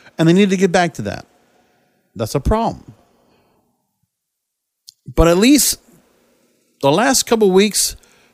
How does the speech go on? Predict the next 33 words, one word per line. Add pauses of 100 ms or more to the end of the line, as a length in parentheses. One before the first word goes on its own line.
(120)
while
we
knew
that (720)
Heyman
and
Bischoff
were
ba-,
were
now
actually (400)
kind
of (200)
putting
a
little
bit
of
influence
in.
I
mean,
you
could
tell
Heyman
has
put
some
influence
into
Raw.